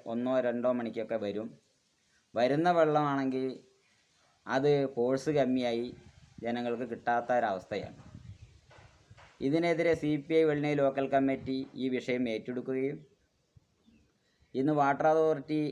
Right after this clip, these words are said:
എഞ്ചിനീയറെ നേരിൽ കണ്ട് ഒരു നിവേദനം സമർപ്പിക്കുകയുണ്ടായി.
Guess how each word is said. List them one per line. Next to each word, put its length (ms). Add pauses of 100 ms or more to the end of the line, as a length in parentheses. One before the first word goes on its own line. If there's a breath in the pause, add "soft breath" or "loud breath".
(300)
എഞ്ചിനീയറെ 500
നേരിൽ 340 (100)
കണ്ട് 300 (560)
ഒരു 120
നിവേദനം 500
സമർപ്പിക്കുകയുണ്ടായി. 840